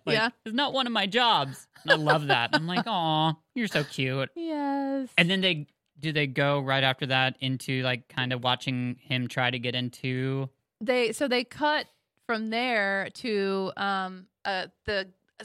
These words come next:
Speaker 2: a guy
Speaker 1: The
Speaker 2: organizing his stuff and Inej coming in and, like, takes him out.
Speaker 1: Okay,
Speaker 2: And that
Speaker 1: so
Speaker 2: was a
Speaker 1: that's
Speaker 2: very
Speaker 1: it.
Speaker 2: quick thing. And then we move right back to Ravka.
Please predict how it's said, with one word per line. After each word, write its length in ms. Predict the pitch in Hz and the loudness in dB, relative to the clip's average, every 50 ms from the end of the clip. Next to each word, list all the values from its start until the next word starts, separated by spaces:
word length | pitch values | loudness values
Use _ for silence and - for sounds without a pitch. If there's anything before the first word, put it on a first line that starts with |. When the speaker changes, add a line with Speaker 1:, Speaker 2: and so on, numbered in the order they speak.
| - _ - | -20 _ -6
Speaker 2:
a 80 | 233 | -6
guy 380 | 233 202 233 214 214 220 226 226 | 0 4 6 6 6 6 6 4
Speaker 1:
The 40 | 220 - | 2 4
Speaker 2:
organizing 580 | 240 233 226 233 220 214 208 214 220 214 208 | 2 2 2 2 0 0 0 0 -2 -4 -4
his 160 | 196 190 190 | -4 -6 -8
stuff 580 | - - - - 233 214 214 208 208 214 - - - | -10 -12 -4 0 2 2 4 2 2 -2 -4 -6 -6
and 120 | 220 214 208 | -4 -2 -2
Inej 500 | 208 208 208 208 214 214 208 208 - - | -2 0 0 0 0 -2 -2 -4 -8 -6
coming 320 | - 262 220 214 208 202 | -4 -2 -2 0 -2 -2
in 400 | 196 196 196 196 196 196 190 185 185 - | -2 -2 0 0 0 -2 -2 -4 -4 -2
and, 180 | 180 202 190 185 | -2 -2 0 0
like, 340 | 185 185 185 202 - - _ _ _ _ _ | 0 0 0 -2 -8 -16 _ _ _ _ _
takes 220 | - 262 220 - - | 2 2 2 2 -2
him 100 | 202 196 | -2 0
out. 340 | 196 196 175 156 - - - _ _ _ _ 156 | 0 0 0 0 -4 -8 -18 _ _ _ _ 2
Speaker 1:
Okay, 60 | 165 | 4
Speaker 2:
And 80 | 220 247 | 6 6
that 60 | 269 | 6
Speaker 1:
so 60 | 294 | 6
Speaker 2:
was 80 | 285 - | 4 4
a 20 | |
Speaker 1:
that's 100 | 156 - | 6 6
Speaker 2:
very 220 | 240 233 233 220 214 | 6 6 6 4 2
Speaker 1:
it. 80 | - | 2
Speaker 2:
quick 220 | - 240 233 - - | 2 2 2 2 0
thing. 340 | - 220 190 190 190 190 - | 0 2 2 2 0 0 0
And 160 | 240 240 240 | -2 -2 -2
then 100 | 254 262 | -2 -4
we 120 | 269 262 | -4 -4
move 180 | 247 247 254 240 | -4 -6 -6 -8
right 480 | 269 277 294 320 359 370 359 349 285 - - | -10 -14 -8 0 2 2 2 2 0 0 2
back 400 | 285 302 320 262 233 - - - | 2 4 4 2 0 -2 -6 -8
to 100 | - 247 | -6 -2
Ravka. 560 | 220 240 254 269 277 - - 208 190 190 196 | 0 2 2 2 0 0 -2 -2 -2 -4 -4